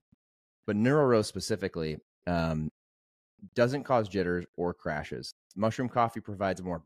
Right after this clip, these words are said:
balanced and sustained energy, allowing you to stay focused and productive throughout the day. So the times I do use NeuroRoast,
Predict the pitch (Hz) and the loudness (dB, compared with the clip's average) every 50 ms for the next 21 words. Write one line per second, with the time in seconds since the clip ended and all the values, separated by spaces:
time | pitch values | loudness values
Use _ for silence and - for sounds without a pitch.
0 | _ - 85 87 95 98 98 98 98 95 - - - 90 87 - 82 - - - | _ -6 -4 -2 0 0 0 0 0 -2 -4 -8 -8 -8 -8 -8 -8 -8 -6 -2
1 | 98 95 92 90 - 92 95 95 92 104 113 113 113 85 87 87 87 87 90 87 | -2 0 0 0 0 0 0 0 0 0 0 0 0 0 -2 -2 -2 -2 -2 -4
2 | 80 - - 87 82 - - - 98 92 - 90 82 80 - - - 85 - 85 | -6 -8 -8 -10 -10 -6 0 0 0 0 0 -2 -6 -6 -6 -12 -14 -12 -8 -6
3 | 80 82 85 - - 80 71 - - 80 71 71 - 76 76 - - - - _ | -6 -6 -6 -6 -8 -10 -10 -8 -8 -8 -8 -8 -10 -10 -10 -10 -10 -12 -14 _
4 | _ _ _ _ _ - - 113 123 117 143 147 156 160 160 143 123 107 107 101 | _ _ _ _ _ -8 -4 -4 -2 0 0 2 2 2 0 0 0 0 0 0
5 | 98 107 110 110 107 104 90 - 92 87 90 92 98 107 110 117 117 - | -2 -4 -2 -2 -2 -4 -6 -6 -4 -4 -2 2 4 4 4 4 2 -2